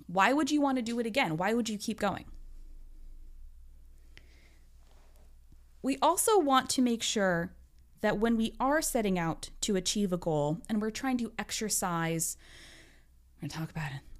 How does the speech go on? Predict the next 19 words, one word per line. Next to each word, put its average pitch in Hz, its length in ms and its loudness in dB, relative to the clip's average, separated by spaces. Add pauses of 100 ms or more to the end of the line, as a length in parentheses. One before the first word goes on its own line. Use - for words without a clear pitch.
(160)
the 175 100 0
W 180 380 4
word, 147 300 0
willpower, 143 580 0 (420)
in 185 100 2
order 175 180 0
to 170 160 -2
achieve 151 300 -4
that 135 220 -8
goal, 147 320 -6 (1300)
that 214 180 0
we 254 260 -2
are, 208 400 4
like 220 160 -2
I 285 100 -2
said, 196 340 -2
matching 254 720 2 (960)
our 214 160 0
goals 202 880 2